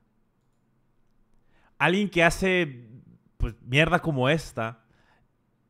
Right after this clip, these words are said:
y, y reciente no debería poder jugar en un evento.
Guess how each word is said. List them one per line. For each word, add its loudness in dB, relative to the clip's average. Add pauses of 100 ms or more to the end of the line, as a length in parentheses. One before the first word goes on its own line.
(160)
y, -2
y 2
reciente 0
no 2
debería 0
poder -2
jugar -2
en -4
un -6
evento. -4